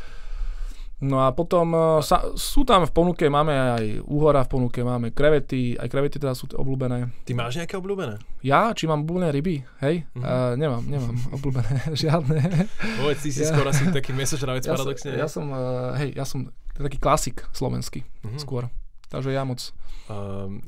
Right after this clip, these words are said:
Speaker 2: chodia, chodia k vám možno nejaký, ja neviem, či to využívate na marketing nejakých známejších ľudí alebo niekoho, kto ku vám zavíta a si poviete, že, o, že to je aká ctená návšteva alebo čo si také?
Speaker 1: Ehm, vieš čo, áno.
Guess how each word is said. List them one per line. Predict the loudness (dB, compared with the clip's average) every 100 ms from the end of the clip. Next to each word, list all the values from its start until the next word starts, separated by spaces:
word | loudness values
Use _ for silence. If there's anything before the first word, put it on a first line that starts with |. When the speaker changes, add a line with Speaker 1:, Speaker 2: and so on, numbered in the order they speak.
| -6
Speaker 2:
chodia, | -2 0 0
chodia | 0 -2
k | -2
vám | -4 -4 -2 -2 -4
možno | -2 -2 -2
nejaký, | -4 -6 -6 -6
ja | -6
neviem, | -4 -4 -6 -8 -12 -10 -8 -6 -6 -8 -10 -10 -12 -12
či | -10 -8
to | -6
využívate | -4 -4 -4 -6
na | -8
marketing | -6 -8 -8 -8 -8
nejakých | -8 -8 -8
známejších | -8 -8 -8 -8
ľudí | -8 -8 -6
alebo | -6 -8
niekoho, | -6 -8 -6 -6
kto | -6 -6 -8
ku | -8
vám | -8 -6
zavíta | -6 -6 -4 -4
a | 0
si | 2
poviete, | 2 2
že, | 0 -2
o, | -4 -6
že | -8 -12
to | -12
je | -12
aká | -12 -12
ctená | -10 -8 -6
návšteva | -6 -8 -8 -8
alebo | -8 -8 -10
čo | -10
si | -10
také? | -10 -12 -14 -16 -14
Speaker 1:
Ehm, | -6 -2 0 2 0 -2
vieš | -4 -2 -2 -2
čo, | -2
áno. | 0 2 2 0